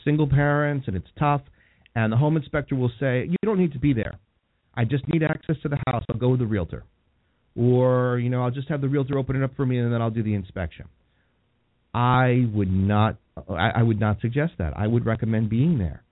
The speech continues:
Why do you want to be there? Well, there's a few reasons. All right, it's time to play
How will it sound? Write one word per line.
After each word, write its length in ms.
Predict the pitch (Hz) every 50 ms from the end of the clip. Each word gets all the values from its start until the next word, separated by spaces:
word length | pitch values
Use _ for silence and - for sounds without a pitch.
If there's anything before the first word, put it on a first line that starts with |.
| _ _ _ _ _ _ _ _ _ _ _ -
Why 240 | 104 107 123 147 170
do 60 | 190
you 100 | 202 196
want 140 | 202 196 170
to 20 | 139
be 140 | 147 160 151
there? 260 | 117 87 - - - - _ _ _ _
Well, 120 | - 98 104
there's 120 | 113 117
a 100 | 123 120
few 160 | - 120 113
reasons. 400 | 92 82 78 - - - - - - - _ _ _ _ _ _ _ _ _ _ _ _ _ _ _ _ _ _ _ _ _ _ _ _ _ -
All 80 | 110
right, 100 | 101 - -
it's 240 | - - - -
time 200 | - 190 196 208 190
to 40 | 180
play 240 | 185 - 170 156